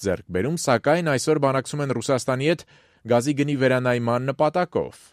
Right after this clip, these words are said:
Երկու տարի առաջ հայ-ռուս գազարդում վերջին քսան տոկոս բաժնետոմսերը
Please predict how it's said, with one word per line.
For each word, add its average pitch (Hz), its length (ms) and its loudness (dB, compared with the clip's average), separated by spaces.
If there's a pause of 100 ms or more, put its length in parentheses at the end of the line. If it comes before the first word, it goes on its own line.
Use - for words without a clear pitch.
(320)
Երկու 175 380 2
տարի 175 240 4
առաջ 156 300 4
հայ-ռուս 147 340 2
գազարդում 139 640 2
վերջին 131 400 0
քսան 139 320 -2
տոկոս 131 280 0 (100)
բաժնետոմսերը 120 720 0